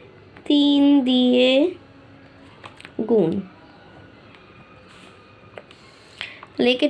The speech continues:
তিন দিয়ে গুণ করলে কি আসবে? একে তিন দিয়ে গুণ করলে এ গুণিতক থ্রি,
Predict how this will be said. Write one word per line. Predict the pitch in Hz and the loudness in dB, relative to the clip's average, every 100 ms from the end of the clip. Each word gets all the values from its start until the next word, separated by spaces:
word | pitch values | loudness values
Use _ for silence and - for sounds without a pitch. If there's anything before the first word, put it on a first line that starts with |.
| 311 | 2
তিন | 311 302 | 4 4
দিয়ে | 302 | 4
গুণ | 302 302 | 2 2
করলে | 311 311 302 | 2 2 0
কি | 320 311 | 0 0
আসবে? | 302 285 302 330 - - - - - - - - - - - - - - 247 | 0 0 0 0 -4 -10 -12 -14 -14 -20 -20 -20 -20 -20 -20 -20 -16 -6 -4
একে | 254 277 | -2 -2
তিন | 269 262 | -2 0
দিয়ে | 254 262 254 | 0 0 -2
গুণ | 254 - | -2 -2
করলে | 254 269 320 554 - - - - - - - 269 | 0 2 0 0 -6 -20 -20 -20 -20 -10 -2 2
এ | 285 349 381 247 | 2 0 -2 -2
গুণিতক | 247 269 277 269 294 349 427 - | 2 2 2 0 0 0 -2 -10
থ্রি, | - 285 339 | -2 2 2